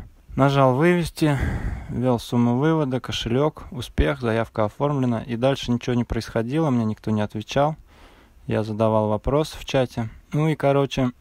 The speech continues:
в итоге всё, что они мне ответили через несколько вопросов, это вот их ответ был.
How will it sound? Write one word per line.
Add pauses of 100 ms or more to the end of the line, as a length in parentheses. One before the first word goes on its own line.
(160)
в
итоге
всё,
что
они
мне
ответили
через
несколько
вопросов,
это (2250)
вот
их
ответ
был.